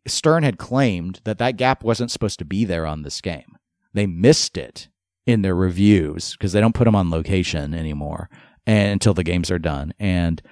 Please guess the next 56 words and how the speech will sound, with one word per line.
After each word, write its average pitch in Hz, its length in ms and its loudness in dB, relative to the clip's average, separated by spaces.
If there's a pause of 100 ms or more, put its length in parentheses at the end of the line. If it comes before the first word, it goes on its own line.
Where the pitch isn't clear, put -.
(160)
that 104 160 6
it 101 140 4
just 113 180 0
was, 107 160 0
like, 98 140 2
an 92 100 -2
error 98 400 2
and 92 240 -4
that 85 320 -6 (140)
Trudeau 107 320 6
had 98 180 2
never 107 300 4
meant 110 320 2
for 104 100 -2
there 90 160 -2
to 82 80 -6
be 82 120 -8
that 82 200 -8
sort 71 180 -8
of 69 140 -14
gap. 65 300 -14 (1040)
I've 120 160 2
also 135 260 4
heard 110 220 2
that 95 260 -4
the 110 60 -4
gap 98 400 -4 (320)
is 107 160 -4
necessary 107 460 0
because 90 200 -4
otherwise 90 320 0
some 92 140 -2
of 87 80 -2
the 85 40 -2
geometry 82 480 -6
on 82 60 -6
the 78 80 -10
game 76 200 -8
doesn't 78 260 -10
work 78 200 -10
right. - 200 -16 (120)
I 117 100 2
don't 117 120 2
know 107 120 2
if 87 60 -2
any 95 140 -2
of 90 80 -2
that's 87 180 -6
true 98 320 -6
or 87 120 -4
not. 71 220 -8 (140)
Again, 90 200 -6
this 82 100 -10
is - 60 -8
all 90 120 -2
speculation. 76 600 -10